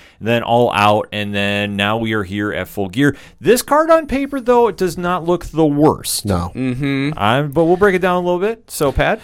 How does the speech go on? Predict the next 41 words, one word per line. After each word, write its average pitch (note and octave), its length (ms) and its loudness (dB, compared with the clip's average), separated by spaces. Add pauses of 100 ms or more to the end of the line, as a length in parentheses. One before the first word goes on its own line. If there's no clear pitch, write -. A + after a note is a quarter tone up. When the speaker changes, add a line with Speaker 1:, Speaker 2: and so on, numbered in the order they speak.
(100)
Speaker 2:
Yeah, A3 140 4
so C3+ 220 4
if, A#2 160 -2
uh, A#2+ 220 6
go, C3 240 0
going C3 360 0
for B2+ 160 -2
the A#2 140 0
A A#2 60 -2
E C3 180 0
W A#2+ 240 4
World G#2 180 2
Championship, C3+ 500 2
you G#2+ 140 0
have F#2 160 -2
Jon G#2+ 240 2
Moxley C3+ 360 2
taking G2 280 -2
on F2+ 220 -4
Eddie G2 240 -6
Kingston. D#2 420 -2 (540)
Speaker 1:
In A#2+ 100 -2
an A#2+ 100 0
I C3 120 4
Quit B2+ 320 4
match. E2 380 -2
Speaker 2:
Ooh. A#2 560 4
Speaker 1:
So C3 140 0
that's C#3 200 4
your C#3 100 4
main C#3 200 4
event A#2 280 2
right G#2 220 2
then G#2 160 2
and F2+ 120 -4
there. F2+ 280 0
Speaker 2:
Oof. C#3+ 300 2 (380)
Speaker 1:
Uh, A#2+ 460 4
I, C3+ 380 2
I'm B2 240 0
hoping D#3 680 -2